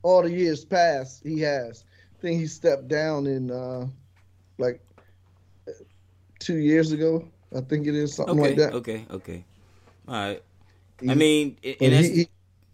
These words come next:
Speaker 2: that's to say, I know, like, uh, Ad Two. He's a, uh, activist. I would say an activist and a, um, M C,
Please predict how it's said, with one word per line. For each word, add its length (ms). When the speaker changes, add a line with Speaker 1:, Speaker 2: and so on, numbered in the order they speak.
Speaker 2:
that's 160
to 80
say, 280
I 120
know, 320
like, 400
uh, 420
Ad 320
Two. 380
He's 220
a, 120
uh, 460
activist. 560
I 60
would 140
say 260
an 220
activist 380
and 180
a, 80
um, 520
M 140
C, 400